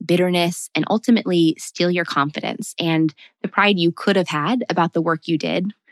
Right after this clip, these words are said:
while you were at that company. Choose your thoughts.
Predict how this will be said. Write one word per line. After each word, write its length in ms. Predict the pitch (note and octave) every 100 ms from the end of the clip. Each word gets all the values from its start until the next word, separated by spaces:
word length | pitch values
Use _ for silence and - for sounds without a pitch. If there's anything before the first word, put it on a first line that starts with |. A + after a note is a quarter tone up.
| - _
while 180 | F3 E3
you 120 | D#3
were 140 | D3+ -
at 120 | C3
that 140 | -
company. 420 | - - - - A3 - _ _ _ _ _ _ -
Choose 540 | - G#3 G#3 G#3 -
your 240 | - D#3+ D3+
thoughts. 540 | C#3+ - - - -